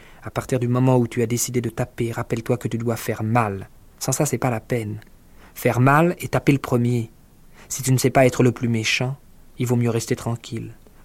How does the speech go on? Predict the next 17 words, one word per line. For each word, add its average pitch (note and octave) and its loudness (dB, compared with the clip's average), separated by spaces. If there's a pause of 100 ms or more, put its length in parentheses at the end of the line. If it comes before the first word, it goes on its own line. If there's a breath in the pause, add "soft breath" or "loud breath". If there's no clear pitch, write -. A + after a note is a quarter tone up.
Cogne C3+ 6
au C3 6
nez, C3 6
au A2 0
ventre, B2 0 (260 loud breath)
et A#2 0
il A#2 0
lui A#2 0
donnait A#2+ 0
des A2+ -2
leçons. A2+ -8 (1200)
Mais B2 2
à A#2+ 4
Paris, B2 0
c'était A#2+ -4
le A2 -4
silence. G#2 -6